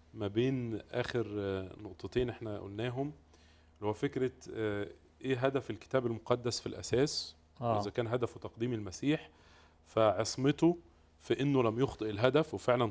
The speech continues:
Speaker 1: قدم لينا المسيح، وهو المسيح قال إنه ال-، الكتب تشهد لي، وهو
Speaker 2: مهم.
Speaker 1: ده فكرة إنه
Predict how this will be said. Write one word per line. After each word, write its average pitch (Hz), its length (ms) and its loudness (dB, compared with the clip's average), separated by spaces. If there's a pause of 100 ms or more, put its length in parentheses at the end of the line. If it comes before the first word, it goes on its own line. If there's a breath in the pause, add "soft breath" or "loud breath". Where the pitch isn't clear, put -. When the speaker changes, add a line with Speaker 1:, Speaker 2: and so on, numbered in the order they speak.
Speaker 1:
قدم 113 360 0
لينا 117 440 0
المسيح، 107 600 -2 (340 soft breath)
وهو 127 240 6
المسيح 143 420 0
قال 143 260 4
إنه 123 180 -2
ال-، 113 300 -6
الكتب 127 420 -6
تشهد 139 440 -2
لي، 143 180 2 (500)
وهو 131 160 2
Speaker 2:
مهم. 143 120 6
Speaker 1:
ده 139 120 4
فكرة 131 440 -4
إنه 117 280 -8